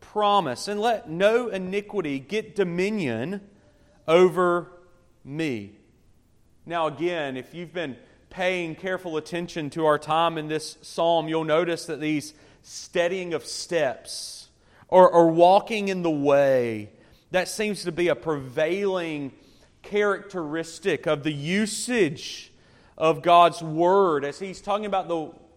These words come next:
the characteristic of God's Word, that it is God's, he continues to say, "By it we ought to walk." That it teaches us how to walk.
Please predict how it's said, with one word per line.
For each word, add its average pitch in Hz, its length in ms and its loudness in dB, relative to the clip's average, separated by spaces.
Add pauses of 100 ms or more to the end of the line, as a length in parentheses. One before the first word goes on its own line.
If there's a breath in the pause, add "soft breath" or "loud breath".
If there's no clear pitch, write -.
(120)
the 147 80 -12
characteristic 214 960 -4
of 175 120 -2
God's 151 240 2
Word, 160 200 2
that 170 140 2
it 185 120 0
is 233 180 -2
God's, 185 920 6 (520 soft breath)
he 208 100 0
continues 240 560 -2
to 196 80 -6
say, 190 300 0
"By 202 420 4
it 175 300 -2
we 208 240 -4
ought 190 460 4
to 190 340 -6
walk." 190 500 2 (960)
That 185 140 0
it 185 160 0
teaches 254 560 -6
us 214 220 0
how 180 260 4
to 175 160 -4
walk. 151 540 4